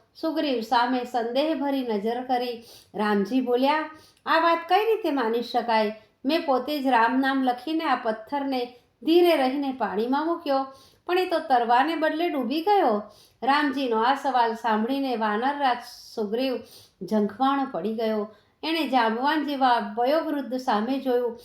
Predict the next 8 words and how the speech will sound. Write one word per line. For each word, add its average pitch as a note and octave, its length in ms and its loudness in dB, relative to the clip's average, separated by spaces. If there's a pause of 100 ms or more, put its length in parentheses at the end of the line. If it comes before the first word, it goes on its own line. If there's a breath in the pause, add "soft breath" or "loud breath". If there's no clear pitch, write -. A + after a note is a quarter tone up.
(260 loud breath)
પણ E4+ 120 0
એમણે D4 300 0
માથું A#3 420 -2
નકારમાં B3 580 0
ધુણાવ્યું. G#3+ 640 -2 (300 loud breath)
આજુબાજુ A#3+ 640 0
ઊભેલા A3+ 480 -2
વાનરો A3+ 640 0